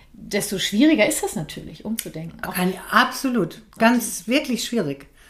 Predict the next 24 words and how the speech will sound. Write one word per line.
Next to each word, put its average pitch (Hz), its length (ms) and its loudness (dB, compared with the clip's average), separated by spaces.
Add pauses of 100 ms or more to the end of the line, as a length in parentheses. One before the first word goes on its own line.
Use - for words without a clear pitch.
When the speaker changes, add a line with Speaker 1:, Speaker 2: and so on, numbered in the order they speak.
(200)
Speaker 2:
Das 185 200 -6
ist, - 240 -4
da, 202 160 4
da 202 220 2
kommen 240 280 4
diese 214 220 2
Muster, 233 320 2
die 202 140 0
kommen 208 220 4
so 240 340 2
schnell 247 400 0
hoch. 220 360 0 (760)
Und 202 260 2
gleichzeitig 233 640 2
finde 220 220 4
ich 214 80 -2
das 190 300 -2
so 185 140 -2
großartig, 185 920 0
wenn 180 220 0
Eltern 247 560 2
in 185 140 -2
deiner 233 340 4
Generation 208 880 2